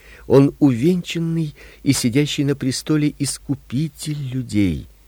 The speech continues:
Неограниченная власть над жизнью и смертью принадлежит Ему. Отец отдал всех людей под посредническую власть Сына.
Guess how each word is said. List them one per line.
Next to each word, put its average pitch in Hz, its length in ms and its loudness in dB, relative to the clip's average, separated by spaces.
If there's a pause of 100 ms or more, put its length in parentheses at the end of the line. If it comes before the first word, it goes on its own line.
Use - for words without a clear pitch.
(640)
Неограниченная 104 840 2
власть 104 340 -2
над 98 160 -2
жизнью 95 540 -4
и 87 40 -6
смертью 90 640 -8 (340)
принадлежит 76 800 -4 (180)
Ему. 69 560 -8 (840)
Отец - 800 -8 (320)
отдал 131 420 2
всех - 380 -8
людей 160 400 -2 (300)
под - 180 -2
посредническую 127 1000 -4
власть 107 380 -10
Сына. 60 680 -12